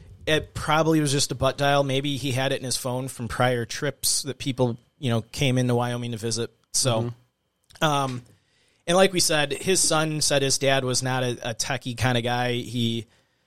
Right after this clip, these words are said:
Speaker 1: um, he would never, uh, really use his cell phone. Like, he had it with him, but, um, he would keep it turned off or he would forget to charge it,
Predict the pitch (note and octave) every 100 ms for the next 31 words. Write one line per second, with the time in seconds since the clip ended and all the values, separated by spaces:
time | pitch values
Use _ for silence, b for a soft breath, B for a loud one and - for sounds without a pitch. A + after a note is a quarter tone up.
0 | _ _ - A#2 A2+ A2 G#2+ A2+ A2+ _
1 | _ _ _ _ _ _ - - C3+ B2
2 | C3 C3+ C#3+ C#3+ C#3 C3+ B2 _ _ _
3 | _ _ _ - A#2+ A2+ A2 G#2+ - _
4 | _ - C3+ B2 A2+ B2+ A#2 A2+ - B2+
5 | B2+ C#3 C3 B2 A2 - B2 A#2+ B2+ B2
6 | A2+ A#2 - C#3 C3 A#2 A2 - _ _
7 | _ _ _ - A#2 A2 G#2+ G#2+ - B2
8 | G#2+ B2+ - - D3 C3+ C3 B2+ B2+ B2
9 | - - A#2 A2+ A2 - A#2+ A2+ G2 A#2
10 | A#2 A2+ G#2+ - C#3+ B2 A#2+ A#2+